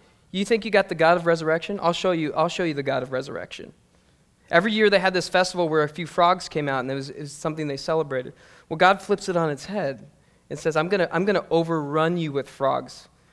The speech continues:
The Nile's just, all these frogs are gonna come out.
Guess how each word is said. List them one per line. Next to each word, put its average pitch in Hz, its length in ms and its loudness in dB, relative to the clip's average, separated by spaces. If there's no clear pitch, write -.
The 156 100 0
Nile's 170 340 6
just, 170 180 -8
all 175 240 6
these 214 160 0
frogs 175 460 4
are 147 40 -6
gonna 139 160 -4
come 131 220 -8
out. 127 240 -8